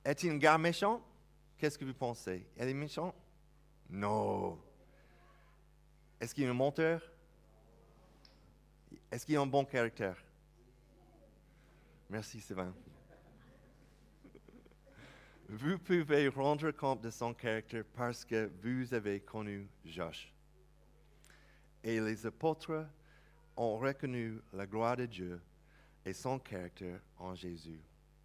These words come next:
Il y a un lien entre ce que nous étudions dans une église, euh, ça fait quelques mois qu'on regarde le livre de Josué, et, et même ce texte, cette expression pleine d'amour et de vérité. En fait, c'est un parallèle d'une expression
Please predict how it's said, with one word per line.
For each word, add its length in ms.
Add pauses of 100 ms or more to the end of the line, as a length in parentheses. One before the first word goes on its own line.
(560)
Il 160
y 60
a 80
un 80
lien 280
entre 260
ce 180
que 140
nous 260
étudions 560 (300)
dans 180
une 140
église, 420
euh, 160
ça 180
fait 140
quelques 260
mois 260
qu'on 760
regarde 380
le 100
livre 280
de 120
Josué, 680 (720)
et, 300 (100)
et 120
même 240
ce 120
texte, 540 (420)
cette 240
expression 500
pleine 340
d'amour 540 (120)
et 120
de 80
vérité. 640 (440)
En 100
fait, 220
c'est 140
un 80
parallèle 540
d'une 200
expression 500